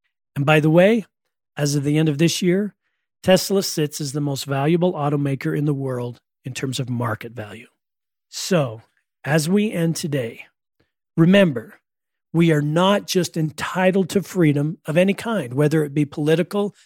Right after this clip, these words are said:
financial, or emotional. It must be earned. And we are not entitled to financial ease during inflationary times. We must pay the price to secure our financial future.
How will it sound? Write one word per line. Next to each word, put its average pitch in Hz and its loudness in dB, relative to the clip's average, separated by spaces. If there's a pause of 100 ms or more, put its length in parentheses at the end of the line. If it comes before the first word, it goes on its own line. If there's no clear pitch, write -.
(100)
financial, 160 0
or 208 2
emotional. 233 0 (560)
It 151 -4
must 175 0
be 185 2
earned. 139 -6 (680)
And 156 0
we 208 8
are 147 2
not 180 2
entitled 190 2
to 165 -6
financial 156 -2
ease 175 2
during 156 0
inflationary 160 -2
times. - -10 (440)
We 165 0
must 151 -4
pay 151 -2
the 147 -4
price 175 -6 (180)
to 165 -8
secure 170 -6
our 127 -10
financial 123 -12
future. 135 -12